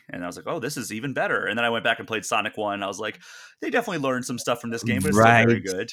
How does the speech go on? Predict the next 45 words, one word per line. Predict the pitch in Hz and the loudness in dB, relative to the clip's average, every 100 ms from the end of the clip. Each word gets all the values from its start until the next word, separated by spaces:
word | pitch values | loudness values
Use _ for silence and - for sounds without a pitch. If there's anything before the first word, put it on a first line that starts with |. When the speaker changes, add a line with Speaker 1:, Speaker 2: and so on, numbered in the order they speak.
| - | -4
Speaker 2:
<laughs> | 113 120 110 - 117 - 127 - 135 - | 2 2 0 -2 -2 0 -2 -2 -4 0
Speaker 1:
But, | 113 | 4
uh, | |
Speaker 2:
And | 113 113 | 6 4
Speaker 1:
yeah, | 123 | 2
I | 120 | 2
got | 117 | 0
my, | 113 110 | 0 0
my | 113 107 101 | 0 -2 -2
full | - - 143 127 120 117 | -8 -8 -4 -2 -4 -4
Sonic | - 139 117 110 85 | -4 -2 -2 -2 -2
diet | 110 101 92 - | 0 2 0 -4
on | 101 92 | -4 -4
the | 90 | -4
Genesis | 98 95 90 95 | -4 -4 -6 -8
back | - 90 98 | -4 -6 -6
in | |
the | 85 | -8
day. | 80 87 101 | -6 -2 4
Uh, | 104 104 107 | 6 8 6
but, | 90 82 | 4 0
Speaker 2:
Mm, | - | -2
mm-hmm. | 101 90 87 | 0 2 2
Speaker 1:
uh, | 80 | 0
do | 110 | -2
you | 120 | -2
want | 117 | 0
another | 120 113 | 0 0
guess, | 156 170 | 0 0
or | 120 | 0
do | |
you | 110 | -2
want | 104 | -2
me | |
just | 101 92 | -4 -8
to | 95 | -8
spill | - 123 104 | -6 -2 -2
it? | 90 - - - - - - - - | -2 -6 -12 -10 -8 -8 -8 -10 -8
Speaker 2:
Aw, | 117 113 95 90 | 0 2 4 4
man, | 98 101 | 4 2
spill | - 117 104 | 2 2 2
the | 98 | 0
beans. | 90 87 87 82 - - - _ _ - | 0 2 2 0 -4 -8 -16 _ _ -8
Speaker 1:
Chemical | - 143 151 135 | -2 -2 0 -4
Plant. | - 110 92 - - - | -2 -2 -2 -4 -10 -12